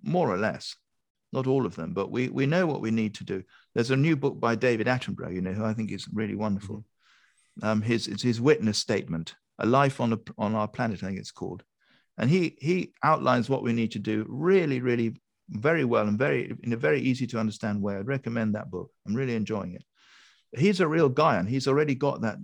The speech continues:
Speaker 1: that, that sensitivity, you know. And maybe people like him can inspire us very much to, to do this kind of thing.
Speaker 2: Yeah, and I, I think it's every individual. I think that,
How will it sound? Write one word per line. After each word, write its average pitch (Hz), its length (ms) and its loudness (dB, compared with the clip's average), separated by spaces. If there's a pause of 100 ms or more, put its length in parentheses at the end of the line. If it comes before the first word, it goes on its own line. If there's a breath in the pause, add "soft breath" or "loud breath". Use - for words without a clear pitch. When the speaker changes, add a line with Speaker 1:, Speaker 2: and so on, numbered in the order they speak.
Speaker 1:
that, 110 180 -4 (220)
that - 160 -6
sensitivity, 117 800 -6 (100)
you 92 100 -8
know. 92 180 -4 (800 soft breath)
And 120 140 0
maybe 156 260 4
people 147 340 0
like 110 200 0
him 120 380 0 (120)
can 110 160 -2
inspire 110 540 -2
us 87 200 -12
very 98 200 -2
much - 320 -8
to, 98 120 -8
to 98 200 -14
do 101 160 -4
this 92 160 -8
kind 90 240 -10
of - 80 -14
thing. - 220 -14 (280)
Speaker 2:
Yeah, 101 140 -10 (100)
and 131 140 2
I, 131 160 4
I 139 60 4
think 196 180 0
it's - 540 -2 (420)
every 143 320 4
individual. 104 640 -2
I 123 80 -4
think 117 300 -4
that, 104 420 -2